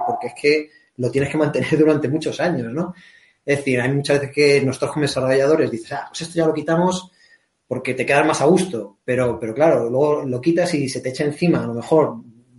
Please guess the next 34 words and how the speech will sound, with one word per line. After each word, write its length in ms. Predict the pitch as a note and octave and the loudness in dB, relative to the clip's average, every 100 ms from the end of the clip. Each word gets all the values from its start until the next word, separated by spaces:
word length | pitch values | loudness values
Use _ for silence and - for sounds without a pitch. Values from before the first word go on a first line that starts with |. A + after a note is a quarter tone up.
| A#2+ | -8
ves, 320 | C3+ - - | -8 -8 -10
tienes 280 | D3 C#3 C#3 | -4 -2 2
un 100 | D#3+ | 4
montón 380 | D#3 D3+ D#3 D#3+ | 4 4 4 4
de 100 | D#3 | 4
emails 180 | D#3 D3+ | 4 2
diciendo, 240 | B2+ A#2+ | 0 -8
"¿Pero 140 | A2+ A2+ | -6 -4
qué 80 | C#3 | -2
habéis 180 | D3 | 0
hecho? 240 | F3+ F3 E3+ | 0 0 2
Que 60 | |
usamos 360 | C#3 - D3 D3 | 2 0 -2 -2
esto", 160 | D#3+ D#3+ | 0 0
y 40 | |
tú 100 | D3 | 0
nunca 260 | D#3+ D#3+ D#3 | 2 2 0
pensarías, 380 | D3 B2+ A2+ | -2 -4 -6
"Joder, 200 | - D#3+ | -2 -2
pues 120 | A2+ C3+ | -2 -4
es 80 | |
que 80 | - | -2
la 60 | D#3 | -2
gente 240 | E3 D3+ | -4 -6
lo 100 | B2 | -8
está 160 | A#2 C3 | -10 -10
usando", 340 | C3+ D3+ B2 | -6 -6 -6
¿no? 220 | C3 - _ - _ _ | -14 -18 _ -20 _ _
Entonces... 580 | C3 B2+ D3 D3 F3 F3 - - - - - _ _ _ - | -6 0 0 4 4 4 0 -6 -12 -16 -18 _ _ _ -10
Eh, 320 | C#3+ C#3 C3+ B2+ | -2 0 0 0
hay 300 | D#3+ G3 G#3 | 2 6 6
una 160 | G3 | 6
especie 380 | F#3 F3+ E3+ F3 | 2 2 2 4
de, 720 | E3+ E3 E3 D#3+ D#3 D3+ C#3+ | 6 8 6 4 2 0 -2